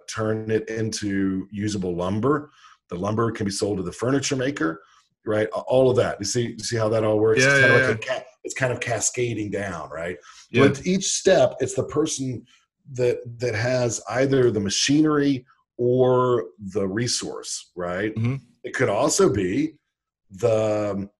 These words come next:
Speaker 1: banker who loans you money to buy, right, the forest. Do you see? Right?
Speaker 2: Yeah, yeah, yeah.
Speaker 1: And,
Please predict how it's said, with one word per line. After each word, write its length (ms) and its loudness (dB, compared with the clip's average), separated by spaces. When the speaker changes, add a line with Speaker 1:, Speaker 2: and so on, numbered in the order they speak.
Speaker 1:
banker 640 0
who 220 -4
loans 500 0
you 140 -2
money 680 -6
to 100 -4
buy, 1000 -2
right, 400 -2
the 640 0
forest. 640 -6
Do 80 -10
you 40 -6
see? 220 -2
Right? 180 0
Speaker 2:
Yeah, 280 2
yeah, 140 4
yeah. 280 0
Speaker 1:
And, 100 0